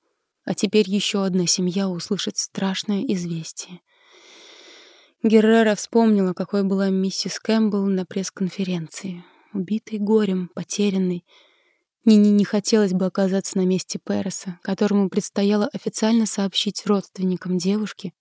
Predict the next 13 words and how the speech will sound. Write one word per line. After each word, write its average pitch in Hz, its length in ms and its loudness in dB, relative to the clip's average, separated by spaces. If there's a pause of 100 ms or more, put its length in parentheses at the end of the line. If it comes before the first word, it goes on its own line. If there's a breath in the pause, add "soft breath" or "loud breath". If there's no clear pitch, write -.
о 185 100 -6
ее 175 240 -2
смерти. - 600 -4 (1160)
При 202 140 -2
этой 190 180 -2
мысли 196 380 -2
она 190 180 -2
посмотрела 202 600 -2
на 190 160 0
следователя 196 640 -2
У 196 80 -2
П 175 260 -4
Ф. - 160 -14